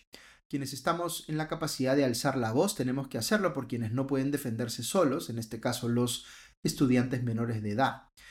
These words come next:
Eh, los congresistas los desprecian, eh, porque no les sirven, en tanto no votan todavía, pero aquí lo que deben sentir es la respuesta contundente de una sociedad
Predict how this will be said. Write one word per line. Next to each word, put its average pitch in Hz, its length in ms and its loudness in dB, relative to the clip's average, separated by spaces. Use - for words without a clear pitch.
Eh, 113 280 -4
los 139 140 2
congresistas 160 840 -2
los 127 580 -4
desprecian, 156 920 0
eh, 107 280 -6
porque 120 300 -2
no 139 400 2
les 120 200 -2
sirven, 123 420 4
en 120 100 0
tanto 120 240 -2
no 131 140 2
votan 139 360 2
todavía, 117 640 2
pero 117 160 -2
aquí 120 220 -2
lo 165 160 4
que 127 180 2
deben 143 360 4
sentir 147 420 0
es 156 80 4
la 131 240 4
respuesta 139 480 -2
contundente 156 680 2
de 127 60 2
una 131 160 0
sociedad 135 520 2